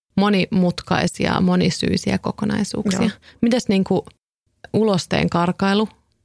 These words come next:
Speaker 1: Se on kans, musta tuntuu, aika yleinen tai ainakin suht yleinen palautumisen haaste, mitä mä oon ainakin saanut seuraajilta viestejä. Et mä oon saanut monta, niinku, monelta ihmiseltä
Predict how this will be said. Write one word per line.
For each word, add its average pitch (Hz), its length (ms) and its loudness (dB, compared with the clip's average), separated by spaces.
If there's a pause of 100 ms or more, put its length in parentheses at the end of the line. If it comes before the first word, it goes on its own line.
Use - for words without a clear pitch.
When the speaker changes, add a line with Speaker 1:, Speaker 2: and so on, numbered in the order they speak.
(100)
Speaker 1:
Se 196 200 0
on 185 120 2
kans, 170 360 0
musta 175 320 0
tuntuu, 170 300 2
aika 165 280 0
yleinen 214 560 2 (480)
tai 175 120 2
ainakin 170 260 2
suht - 340 -6 (120)
yleinen 254 580 2
palautumisen 247 640 0
haaste, 247 560 -2
mitä 196 200 0
mä 180 80 4
oon 175 100 2
ainakin 185 320 0
saanut 190 280 0
seuraajilta 208 640 0
viestejä. 240 460 0 (460)
Et 180 200 -2 (400)
mä 180 60 2
oon 170 80 2
saanut 180 200 2
monta, 180 280 2 (260)
niinku, 185 220 2
monelta 196 400 2
ihmiseltä 170 460 2